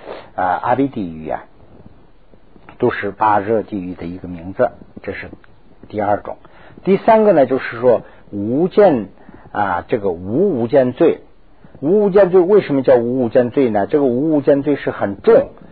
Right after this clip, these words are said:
所以呢，也叫做无无间，这个叫做，啊，无无间业，是 <clears throat> 最严重的一个罪名。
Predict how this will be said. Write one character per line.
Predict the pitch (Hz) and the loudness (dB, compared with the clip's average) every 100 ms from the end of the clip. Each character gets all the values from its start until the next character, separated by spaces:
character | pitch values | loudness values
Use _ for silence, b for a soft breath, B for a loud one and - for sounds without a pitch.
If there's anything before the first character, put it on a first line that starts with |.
| B B | B B
所 | - 143 | 0 2
以 | 151 | 4
呢， | 151 | 4
也 | 123 123 | 4 2
叫 | 117 175 | 4 4
做 | 117 117 | 6 2
无 | 95 110 143 131 | 0 -4 -2 -2
无 | 113 | -4
间， | 113 - 120 110 B B B | 2 2 2 -2 B B B
这 | 143 | -2
个 | 113 123 113 107 | 4 4 6 4
叫 | 151 135 | 4 2
做， | 98 113 98 90 b b | 4 2 2 -2 b b
啊， | - 104 101 90 85 | -6 -2 0 0 -4
无 | 101 101 139 131 110 | -6 -2 -2 -2 -4
无 | 127 | -4
间 | - 127 127 127 | 2 2 2 -4
业， | 175 190 - - - _ b b - | 0 0 0 -6 -20 _ b b -16
是 | - 120 120 117 - - - | -6 0 2 2 -2 -14 -2
<clears throat> | - - - - - | 0 0 -2 -12 -4
最 | 151 | -2
严 | 107 101 113 | 0 -2 0
重 | 143 | -2
的 | 113 | -2
一 | 101 | -2
个 | 101 | -6
罪 | 101 147 | -2 0
名。 | 95 82 | -2 -8